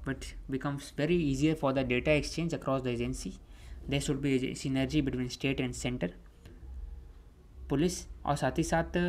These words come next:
use of technology in spreading of terrorism increase हो चुका है, उसको टैकल करने के लिए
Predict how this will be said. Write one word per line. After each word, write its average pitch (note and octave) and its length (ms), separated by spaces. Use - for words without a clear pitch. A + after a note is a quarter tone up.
use F#3 200
of F#3 140
technology C3+ 460
in D3 160
spreading D3+ 460
of D3 160
terrorism B2+ 400
increase D3 340
हो D3 60
चुका D3 180
है, E3+ 120
उसको E3 220
टैकल D3 340
करने C#3+ 220
के C#3+ 120
लिए D3 260